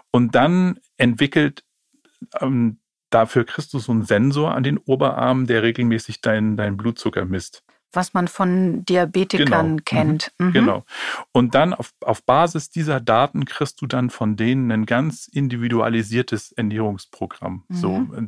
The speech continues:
Speaker 1: wo du dann eben gesagt bekommst, „Das lieber weglassen, das lieber mehr essen“
Speaker 2: Mhm.
Speaker 1: und auch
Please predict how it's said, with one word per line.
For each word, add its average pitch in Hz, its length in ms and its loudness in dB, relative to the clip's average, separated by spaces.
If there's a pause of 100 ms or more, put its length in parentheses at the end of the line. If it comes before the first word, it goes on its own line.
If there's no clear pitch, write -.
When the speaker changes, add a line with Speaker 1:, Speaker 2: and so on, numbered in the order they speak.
Speaker 1:
wo 110 140 -2
du 107 100 -2
dann 104 220 -2
eben 107 220 -2
gesagt 107 320 -2
bekommst, - 560 -4 (400)
„Das 113 240 0
lieber 110 280 -2
weglassen, 120 800 -2
das - 320 -6
lieber 104 200 -2
mehr 113 300 0
essen“ 107 460 -2
Speaker 2:
Mhm. 175 140 -4
Speaker 1:
und 220 180 0
auch - 240 0